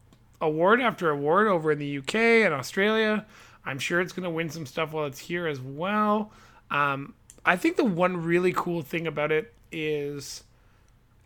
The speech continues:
it's a simplistic game that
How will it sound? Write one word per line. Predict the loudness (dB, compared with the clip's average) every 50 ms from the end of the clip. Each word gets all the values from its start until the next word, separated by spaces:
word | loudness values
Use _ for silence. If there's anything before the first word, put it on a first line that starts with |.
| _ _ _ _ _ _ _
it's | -8 -8 -8 -10
a | -12
simplistic | -12 -10 -8 -8 -10 -10 -10 -8 -6 -6 -6 -8 -10 -10 -10 -8 -8
game | -6 -6 -6 -6 -6 -8 -8 -10 -12 _ _ _ _ _ _ _ _ _ _ _ _ _ _ _ _ _ _ _ _ _ -20 -20 -20 -20 -20 _ _ _ _ _
that | -14 -12 -6 -2 0 0 2 2 0 -2 -4 -10